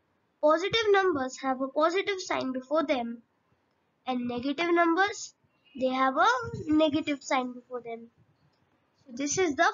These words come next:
first difference, that positive numbers have a positive sign, means plus before them,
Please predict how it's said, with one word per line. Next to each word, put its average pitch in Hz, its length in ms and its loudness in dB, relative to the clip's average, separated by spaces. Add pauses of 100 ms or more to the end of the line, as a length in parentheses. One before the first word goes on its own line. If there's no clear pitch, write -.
first 311 300 2
difference, 254 560 -8
that 285 280 -2
positive 269 400 -2
numbers 320 380 2
have 294 200 0
a 302 60 -2
positive 285 520 -2
sign, 381 360 2
means 285 280 2
plus 262 260 -8
before 302 340 -4
them, 381 180 2